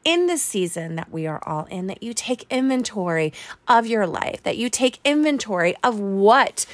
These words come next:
is so meaningful to you, of what is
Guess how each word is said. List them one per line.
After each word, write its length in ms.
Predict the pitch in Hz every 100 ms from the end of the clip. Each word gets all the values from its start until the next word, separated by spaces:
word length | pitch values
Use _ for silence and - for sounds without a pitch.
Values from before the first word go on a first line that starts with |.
| - _ -
is 140 | 233
so 240 | - 247 214
meaningful 540 | 196 185 175 - 143
to 200 | - 139
you, 300 | 131 67 - - - - -
of 160 | 226
what 680 | 220 208 202 262 285 - - _ -
is 220 | 233 -